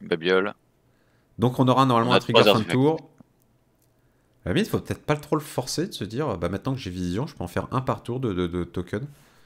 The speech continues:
Speaker 2: Du coup,
Speaker 1: Ouais,
Speaker 2: il a, il a
Speaker 1: mais,
Speaker 2: Flawless
Speaker 1: euh,
Speaker 2: en main.
Speaker 1: là, il, là, il peut, il peut continuer de creuser, de toute façon,
Speaker 2: Là,
Speaker 1: c'est
Speaker 2: par
Speaker 1: juste
Speaker 2: contre,
Speaker 1: rien.
Speaker 2: ça peut forcer la, la Dame Knight à force.
Speaker 1: Ouais.
Speaker 2: À insister comme ça, euh, la prise de board.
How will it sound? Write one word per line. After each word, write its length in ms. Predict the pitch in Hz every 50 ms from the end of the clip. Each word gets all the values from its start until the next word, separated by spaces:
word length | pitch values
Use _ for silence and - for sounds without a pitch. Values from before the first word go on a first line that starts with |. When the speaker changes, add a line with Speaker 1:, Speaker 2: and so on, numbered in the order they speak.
| _ _ _ _ _ _ _ _ _ _ _ _ _ _ _ _ _ _ _ _ _ _ _ _ _ - - - -
Speaker 2:
Du 80 | 95
coup, 60 | 104
Speaker 1:
Ouais, 100 | 123 156
Speaker 2:
il 200 | 202 214 196 165
a, 80 | 127 117
il 160 | - 95 92 131
a 40 |
Speaker 1:
mais, 60 | - 104
Speaker 2:
Flawless 280 | - 104 104 104 101
Speaker 1:
euh, 40 | 104
Speaker 2:
en 40 | 101
main. 80 | 110
Speaker 1:
là, 60 | 107 107
il, 100 | - - - -
là, 60 | 123
il 80 | 143 143
peut, 140 | - 139 - -
il 120 | 117 123
peut 100 | - 135
continuer 320 | - 135 123 - - 104 95
de 60 | -
creuser, 300 | - 107 101 110 208 214
de 40 | 151
toute 100 | - - -
façon, 220 | - - - - -
Speaker 2:
Là, 60 | 101
Speaker 1:
c'est 80 | 131 165
Speaker 2:
par 140 | - 113 -
Speaker 1:
juste 80 | - 180 - -
Speaker 2:
contre, 60 | -
Speaker 1:
rien. 100 | - - -
Speaker 2:
ça 200 | - - - 196
peut 160 | - - 170 175
forcer 380 | - - - - - - 156
la, 420 | 147 127 101 90 87 87 87 82 85
la 140 | 92 101 92
Dame 180 | 101 98 101
Knight 280 | 95 104 117 127 127 -
à 120 | 82 73 -
force. 460 | - 104 107 - - - - - _ _ _ _ _ _ _ _ _ - -
Speaker 1:
Ouais. 140 | - - - - _ _ _ _ _ _ _ _ _ _ _ _ _ _ _ _ _ _ _ _ _ _ _ _ -
Speaker 2:
À 60 | 80
insister 460 | 85 90 87 - - 98 - - 113 107
comme 160 | - 95 90
ça, 320 | - - 113 110 104 104 90
euh, 220 | 80 80 78 78
la 100 | 78 82
prise 200 | - - 98 90
de 80 | 92 87
board. 300 | 82 92 101 120 131